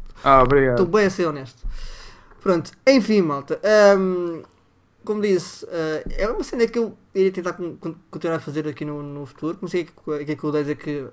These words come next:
Speaker 2: desde já agradeço por ter,
Speaker 1: Ora é essa,
Speaker 2: por
Speaker 1: ora
Speaker 2: ter,
Speaker 1: é essa.
Speaker 2: por ter aceito este, esta cena.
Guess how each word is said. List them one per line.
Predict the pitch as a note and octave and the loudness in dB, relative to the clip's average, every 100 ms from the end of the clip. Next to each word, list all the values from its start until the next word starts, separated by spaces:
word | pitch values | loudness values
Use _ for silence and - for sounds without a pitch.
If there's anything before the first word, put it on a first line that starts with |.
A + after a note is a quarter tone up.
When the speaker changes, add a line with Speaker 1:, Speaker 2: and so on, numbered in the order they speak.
| - | -10
Speaker 2:
desde | D3+ C#3+ | -8 -4
já | D3+ | -4
agradeço | C#3+ D3 D3 - - - - - - - | -4 -4 -6 -8 -14 -20 -20 -20 -20 -20
por | - - | -18 -2
ter, | D#3+ D3 | 2 6
Speaker 1:
Ora | D#3 | 10
é | D3+ D#3 | 10 10
essa, | D#3 - | 6 2
Speaker 2:
por | B2+ | -4
Speaker 1:
ora | B2 | 0
Speaker 2:
ter, | C3+ | 4
Speaker 1:
é | B2 B2 | 4 2
essa. | - | 0
Speaker 2:
por | - D3+ | -10 -6
ter | E3+ E3 | -2 -2
aceito | D#3 E3 D#3+ E3 | 0 -2 0 -2
este, | D#3 - D#3+ D3+ - - - - - | -4 -8 -8 -6 -6 -8 -14 -14 -8
esta | E3 E3 | -6 -6
cena. | D3 - G3 A3 | -4 2 2 2